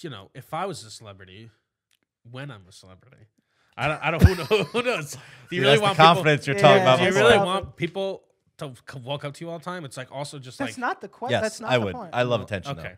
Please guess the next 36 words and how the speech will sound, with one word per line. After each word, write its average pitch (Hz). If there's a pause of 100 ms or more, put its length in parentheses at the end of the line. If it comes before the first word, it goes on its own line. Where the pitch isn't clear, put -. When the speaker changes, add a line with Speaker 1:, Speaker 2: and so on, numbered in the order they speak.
Speaker 2:
but 87
Speaker 3:
You 214
would 262
definitely 240
get 185
sick 190
of 190
it 185
eventually, 185
but -
Speaker 1:
You 165
Speaker 3:
that's 170
not 165
Speaker 1:
are 165
Speaker 3:
the 160
Speaker 1:
not 185
Speaker 3:
question. 190
Speaker 2:
I 123
don't 113
think 95
I 92
would. 90 (140)
Speaker 1:
You 143
are 151
not 185
too 240
interested 107
in 110
discussing 127
various 120
interpretations 120
and 117
analyses 101
of -
creative 110
works. -